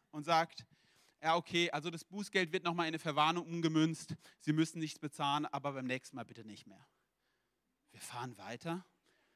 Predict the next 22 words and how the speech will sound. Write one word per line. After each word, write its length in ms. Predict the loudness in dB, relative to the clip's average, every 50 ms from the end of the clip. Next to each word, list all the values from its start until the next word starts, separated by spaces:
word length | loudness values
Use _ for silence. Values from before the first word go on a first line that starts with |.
| _ _ _ _ _ _
dann 100 | -2 0
frage 240 | 0 0 -2 -2 -4
ich, 80 | -8 -12
"Ja, 100 | -10 -6
sag 140 | -6 -4 -2
mal, 200 | -2 -2 -4 -4 _ _ _ _ _ _ _ _ _ _ _ _
was 120 | -14 -12
ist 80 | -8 -8
denn 80 | -6 -6
hier 120 | -6 -6
passiert?" 400 | -6 -6 -8 -8 -8 -10 -10 -10 _ _ -20 -20 -20 -14
"Ja, 340 | -4 2 6 8 8 8 6
wir 140 | 4 2 2
haben 160 | 2 0 0
so 80 | -2 -4
einen 80 | -4
Freund, 500 | -4 -6 0 4 4 4 4 4 0 -2 -2
der 100 | 0 2
arbeitet 380 | 2 2 0 0 -4 -6 -4 -2
bei 100 | -2 -2
der 120 | 0 -2
Polizei. 720 | -2 0 0 0 -2 -4 -4 -2 -2 0 0 0 -2 -4